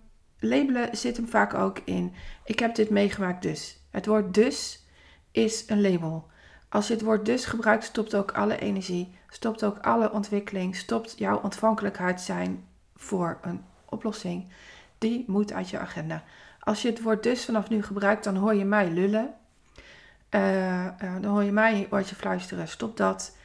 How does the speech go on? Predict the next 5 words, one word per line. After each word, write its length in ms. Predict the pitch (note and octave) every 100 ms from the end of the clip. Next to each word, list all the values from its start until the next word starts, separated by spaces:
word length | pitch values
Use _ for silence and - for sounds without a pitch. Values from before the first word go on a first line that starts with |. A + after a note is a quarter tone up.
| - -
er 160 | G3 G3+
is 160 | F#3+ F#3
een 100 | F3+
mogelijkheid." 680 | F#3+ F3+ - E3+ F#3 - - - - - - - - -
Ehm, 640 | A3 G#3+ G#3 G3+ G3+ G3+